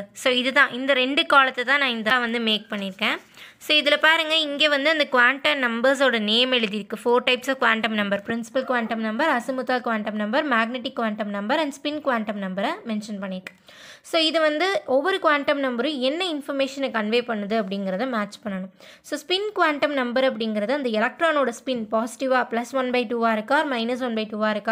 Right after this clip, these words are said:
அப்படிங்கிறத mention பண்ணும் இல்லையா? So, இதை மேட்ச் பண்ணிடலாம். Spin quantum number அப்படிங்கிறது அந்த எலக்ட்ரானோட ஸ்பின்னை வந்து mention பண்ணும். So, இதை நம்ம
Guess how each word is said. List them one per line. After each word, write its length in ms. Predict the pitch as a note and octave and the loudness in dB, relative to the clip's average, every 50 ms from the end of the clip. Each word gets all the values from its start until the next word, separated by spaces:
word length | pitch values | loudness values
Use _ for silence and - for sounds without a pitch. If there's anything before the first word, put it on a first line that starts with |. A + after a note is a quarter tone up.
| A3 G#3+ | 0 0
அப்படிங்கிறத 400 | F#3+ G3+ G3 G3 F#3+ F#3+ G#3 B3 B3+ | -2 -4 -4 -4 -4 -4 -4 -4 -6
mention 280 | A#3+ A3+ - B3+ A3 G#3 | -6 -8 -8 -10 -8 -6
பண்ணும் 200 | A3 G3+ G3+ G3+ | -6 -4 -4 -4
இல்லையா? 240 | G3 G3+ A3 C#4 D4+ D4+ - - - - - - - | -4 -4 -4 -4 -4 -6 -10 -20 -20 -20 -20 -20 -20
So, 180 | _ - D4 D4 | _ -6 -4 -2
இதை 200 | C#4+ D4 D#4+ D#4 | 0 0 2 2
மேட்ச் 320 | C#4+ C4+ B3+ B3 B3 - - | 4 2 2 2 -2 -6 -8
பண்ணிடலாம். 380 | A#3+ G#3+ G3+ G3 G3 G#3 A3 - - | -6 -6 -4 -6 -6 -8 -10 -10 -6
Spin 220 | C#4 C4+ C#4 C#4+ | -4 -4 -4 -2
quantum 480 | C#4 C#4 C4 B3 A#3 A3+ B3+ B3+ B3 A#3 A3+ | 0 2 2 2 0 0 -2 -2 0 0 -2
number 340 | A3+ A3+ A#3 A#3 A#3 A3 G3 | 0 0 0 0 0 -2 -2
அப்படிங்கிறது 460 | A3 G#3 G3+ G3+ G3+ G3+ G3+ C4 F4 - - - _ _ - - - _ _ - | -4 -6 -4 0 0 0 0 0 -2 -2 -6 -14 _ _ -20 -20 -20 _ _ -4
அந்த 200 | C4 C4+ C#4 D4+ | -4 -2 0 2
எலக்ட்ரானோட 640 | C#4 C4+ C4+ C#4+ C#4+ - F4+ F4+ E4+ D#4+ C#4 C4+ | 2 2 2 0 0 0 0 2 2 4 4 4
ஸ்பின்னை 460 | E4+ E4+ - - D4+ D4+ D4+ D4+ D#4+ D4+ | 2 0 -4 -6 -6 -4 0 0 2 2
வந்து 360 | C#4 A#3+ A3 G#3+ C4+ E4+ F#4 F4 | 2 0 0 0 0 0 0 -4
mention 340 | B3+ A3+ A3 - A#3 A3 G#3 | -4 -4 -4 -6 -8 -10 -6
பண்ணும். 280 | - G#3 G3 F#3+ G3 G#3+ | -6 -4 -4 -4 -4 -4
So, 160 | G#3 B3 A#3+ | -2 -2 -2
இதை 220 | A3+ A3+ G#3+ C4 | -2 0 0 0
நம்ம 180 | C4 C4 B3 | 0 0 0